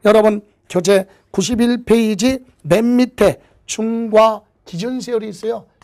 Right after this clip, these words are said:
중과 기준세율. 중과 기준세율은 이건 뭘 얘기하느냐? 이 프로. 옛날 취득세. 그래서 여기 보실래요? 이것도 이 얘기입니다.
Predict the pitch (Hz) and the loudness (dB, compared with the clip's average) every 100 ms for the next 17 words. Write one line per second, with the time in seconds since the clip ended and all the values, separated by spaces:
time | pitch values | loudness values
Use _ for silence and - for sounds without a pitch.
0 | _ - 220 214 214 190 208 202 190 _ | _ -8 -6 -4 -6 -2 0 0 -8 _
1 | _ _ _ _ _ _ _ _ _ _ | _ _ _ _ _ _ _ _ _ _
2 | _ _ _ _ - 185 190 202 262 254 | _ _ _ _ -10 -6 -6 -2 -2 -4
3 | 254 - 226 175 135 _ _ _ - 226 | -10 -12 -12 -12 -16 _ _ _ -12 -10
4 | 247 247 247 226 240 240 - _ _ - | -8 -10 -2 2 2 0 -8 _ _ -10
5 | 196 226 220 202 220 208 220 185 - _ | -4 -4 -4 -6 -2 0 0 -4 -16 _
6 | 208 208 254 240 160 254 254 240 214 202 | -8 -2 -4 -4 0 0 0 -6 -4 -4
7 | 190 190 240 226 _ _ 185 208 233 - | -4 -4 -6 -8 _ _ -8 -8 -8 -8
8 | 214 - _ _ _ 175 196 240 247 247 | -8 -8 _ _ _ 0 0 0 -2 0
9 | 240 233 _ _ - 269 240 220 - 196 | 0 -6 _ _ -8 -6 -4 -6 -4 -4
10 | 117 _ - 226 226 240 208 220 214 208 | -4 _ 2 4 4 4 2 0 -2 -4
11 | 202 202 214 - - 208 240 233 _ 190 | -2 -2 -2 -8 -6 -2 -2 -4 _ -4
12 | - _ _ 202 247 220 226 208 170 262 | -4 _ _ -2 0 0 -4 -6 -6 -8